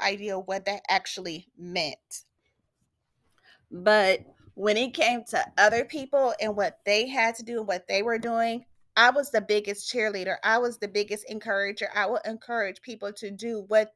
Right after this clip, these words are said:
what it was that they set their minds to, and I would cheer them on. When it was my turn, I always passed the buck, and I always said, you know, "That's not for me. That's not for me." And I gave every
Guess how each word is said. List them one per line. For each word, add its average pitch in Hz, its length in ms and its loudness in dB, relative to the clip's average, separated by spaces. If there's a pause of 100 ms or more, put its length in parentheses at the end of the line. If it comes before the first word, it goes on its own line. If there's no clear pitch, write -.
what 214 220 0
it 214 100 -4
was 220 220 4
that - 180 -6
they 208 140 0
set 208 260 -2
their 202 140 -2
minds 247 480 0
to, 190 320 -4 (600)
and 226 420 2 (360)
I 226 240 8
would 214 220 -2
cheer 226 320 -2
them 202 320 -4
on. 208 480 0 (520)
When 214 220 0
it 226 140 0
was 214 260 4 (180)
my 233 400 6
turn, 202 600 -2 (260)
I 233 240 8
always 247 400 6
passed 220 560 0
the 190 80 0
buck, 185 300 4 (160)
and 214 120 -2
I 214 220 2
always 220 480 2
said, 196 540 -2
you 214 100 -6
know, 180 240 0
"That's 202 260 2
not 214 200 2 (100)
for 180 80 -14
me. 180 260 -12
That's 185 280 -2
not 185 240 0
for 190 100 -10
me." 175 320 -14 (380)
And 226 100 2
I 254 80 6
gave 240 320 -2 (160)
every 240 480 -2